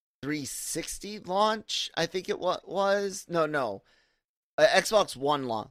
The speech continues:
launch with all the D R M, you always had to be connected to the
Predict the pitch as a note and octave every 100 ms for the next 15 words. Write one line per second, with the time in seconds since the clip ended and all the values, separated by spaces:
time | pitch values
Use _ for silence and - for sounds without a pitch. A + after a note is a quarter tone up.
0 | - A#2+ A2 - B2 C3+ C#3+ C#3 A#2 D3
1 | C#3+ C#3 C3 C3 C3 B2+ B2+ A#2 B2+ C3
2 | C3 B2+ A#2 C3 B2+ - - - C#3+ C#3+
3 | - C#3 - B2+ C3